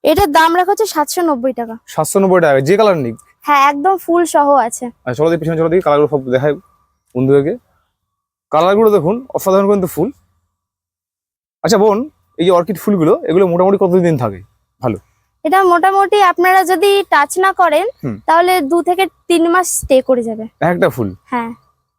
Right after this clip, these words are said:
Speaker 2: তাহলে বুঝতে পারছেন বন্ধুরা, মোটামুটি এই একটা ফুল ফুললে কিন্তু আপনার বাড়িতে অসাধারণ লাগবে এবং প্রায় এই এক একটি ফুল কিন্তু দুই থেকে তিন মাস পর্যন্ত থাকবে।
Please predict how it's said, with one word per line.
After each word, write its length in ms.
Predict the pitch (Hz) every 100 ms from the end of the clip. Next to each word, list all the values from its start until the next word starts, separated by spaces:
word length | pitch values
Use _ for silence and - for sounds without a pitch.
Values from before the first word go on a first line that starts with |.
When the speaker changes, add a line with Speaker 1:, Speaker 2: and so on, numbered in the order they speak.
| _ _ -
Speaker 2:
তাহলে 120 | 160
বুঝতে 480 | 151 165 170 165 202
পারছেন 260 | 208 226
বন্ধুরা, 320 | 208 180 170 320 _ -
মোটামুটি 400 | 139 185 190 202
এই 100 | 190
একটা 200 | 190 196
ফুল 260 | - 185 185
ফুললে 240 | 196 202
কিন্তু 240 | 214 196
আপনার 140 | 190 175
বাড়িতে 180 | 180 175
অসাধারণ 400 | 151 185 175 196
লাগবে 260 | 185 208
এবং 220 | 190 185 160
প্রায় 280 | 170 190 - _ _ _ -
এই 100 | 147
এক 100 | 143
একটি 180 | 165 196
ফুল 220 | - 175
কিন্তু 240 | 190 190
দুই 220 | 147 170
থেকে 200 | 160 175
তিন 220 | 190 170 170
মাস 100 | -
পর্যন্ত 220 | 165 156
থাকবে। 280 | 117 98